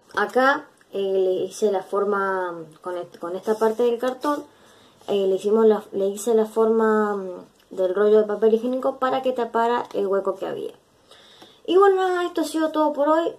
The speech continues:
Eh, si te gustó, bueno, dale like. Y si, si te querés suscribir, sería muchísimo mejor. También, ah,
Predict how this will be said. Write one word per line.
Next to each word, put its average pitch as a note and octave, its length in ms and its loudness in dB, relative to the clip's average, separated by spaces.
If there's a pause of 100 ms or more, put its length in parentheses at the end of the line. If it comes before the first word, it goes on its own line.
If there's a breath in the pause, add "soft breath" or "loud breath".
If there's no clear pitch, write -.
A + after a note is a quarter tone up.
(100)
Eh, G#3+ 340 4
si B3 160 -4
te B3 120 4
gustó, C#4 580 2
bueno, G#3+ 300 0
dale G#3 260 2
like. C#4 300 0 (100)
Y D#4 80 -8
si, D4 380 -6 (500)
si - 300 -8
te C4+ 140 2
querés A#3 240 4
suscribir, A3+ 500 -6 (260 soft breath)
sería C#4+ 300 2
muchísimo A3 440 0
mejor. D3+ 280 -10 (640 loud breath)
También, F#4+ 500 4 (260)
ah, E4 360 0